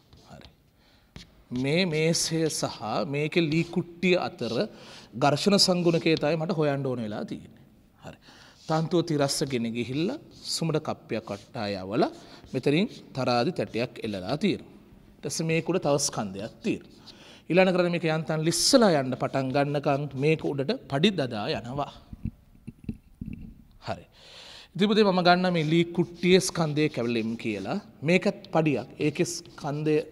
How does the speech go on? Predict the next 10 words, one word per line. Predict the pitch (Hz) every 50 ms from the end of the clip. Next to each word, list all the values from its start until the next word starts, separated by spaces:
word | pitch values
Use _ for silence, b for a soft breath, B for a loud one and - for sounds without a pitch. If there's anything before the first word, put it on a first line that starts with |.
| - - - - -
ඇතර | 123 - 127 117 117
බර | 131 135 135 117 113 - - -
සිම්බල් | - - 151 143 143
එම් | 143 147 139
ජී | 151 123
කියලා | 120 113 104 98
ගන්නම්. | 98 98 - 95 90 98 208
ඊට | 233 - - - - - - - - - - - - - - - - -
පස්සේ | 160 - 180 170 170 -
තරාදි | 151 143 165 180 196 202 208 202